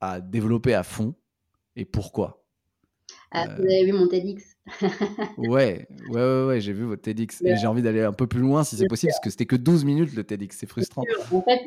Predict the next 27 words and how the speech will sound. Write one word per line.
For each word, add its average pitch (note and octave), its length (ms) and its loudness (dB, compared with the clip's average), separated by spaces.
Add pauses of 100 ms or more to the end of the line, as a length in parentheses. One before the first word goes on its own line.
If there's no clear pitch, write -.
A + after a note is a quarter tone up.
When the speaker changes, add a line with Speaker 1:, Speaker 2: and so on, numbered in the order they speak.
Speaker 2:
mon F#3+ 180 4
constat, G3+ 460 -2 (340)
euh, D#4+ 280 0 (240)
vu A3 200 -2
que F#3 160 4
je E3+ 100 -2
me E3+ 140 -4
suis E3+ 200 -8
intéressée, D#3+ 520 -4
donc - 120 -14
ça D3+ 100 -20
fait D3+ 100 -10
vingt D#3+ 220 -8
ans F3+ 80 2
que F3+ 60 2
je - 40 -4
m'intéresse - 580 -6
justement F#3 320 0
à F3 60 2
ces F3 100 -12
fameuses F3 320 2
médecines F3+ 760 0 (140)
complémentaires E3 800 -4 (400)
qui F#3 120 -8
permettent F3 400 2
de, D#3+ 340 -4
de, D3+ 240 -10